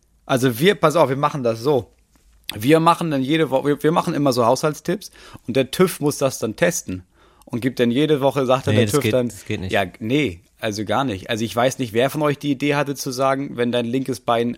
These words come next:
Speaker 1: etwas kürzer ist als das rechte, einfach die Schuhe mit Shampoo auffüllen.
Speaker 2: <laughs>
Speaker 1: Ich weiß nicht, wo du den T P hast, <laughs> aber das ist jetzt so nicht tiv geprüft.
Speaker 2: Lieb ich.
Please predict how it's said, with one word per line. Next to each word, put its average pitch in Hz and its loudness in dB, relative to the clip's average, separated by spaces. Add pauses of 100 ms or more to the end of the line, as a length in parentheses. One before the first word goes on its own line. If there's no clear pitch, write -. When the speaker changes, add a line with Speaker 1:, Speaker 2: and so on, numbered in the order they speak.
Speaker 1:
etwas 131 -2
kürzer 131 -2
ist 127 0
als 117 -2
das 113 -8
rechte, 123 0
einfach 123 -2
die 120 -6
Schuhe 123 0
mit 110 -4
Shampoo 120 -2
auffüllen. 135 -2
Speaker 2:
<laughs> - 2 (500)
Speaker 1:
Ich - -14
weiß 117 4
nicht, 120 -4
wo 123 0
du 120 0
den 113 -2
T 139 0
P 131 2
hast, 151 2 (160)
<laughs> - -20
aber - 2
das - 0
ist 147 -4
jetzt 135 -2
so 415 6 (200)
nicht - 2
tiv 135 0
geprüft. 90 -6 (1120)
Speaker 2:
Lieb 156 6 (100)
ich. - -8